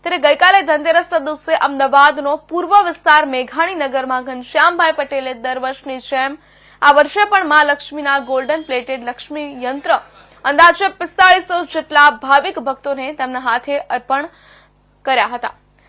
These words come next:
તેમણે જણાવ્યું કે તેઓ દર વર્ષે ચાર હજાર થી ચાર હજાર પાંચસો જેટલા લક્ષ્મી યંત્રો લોકોને આપે છે,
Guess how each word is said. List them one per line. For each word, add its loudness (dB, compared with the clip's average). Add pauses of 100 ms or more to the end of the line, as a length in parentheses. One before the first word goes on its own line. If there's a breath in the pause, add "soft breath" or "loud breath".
(120)
તેમણે 0
જણાવ્યું 2
કે -8
તેઓ 6
દર 4
વર્ષે 4
ચાર 4
હજાર 4
થી -10
ચાર 0
હજાર -2
પાંચસો -2
જેટલા 2
લક્ષ્મી -6
યંત્રો -8
લોકોને -8
આપે -6
છે, -8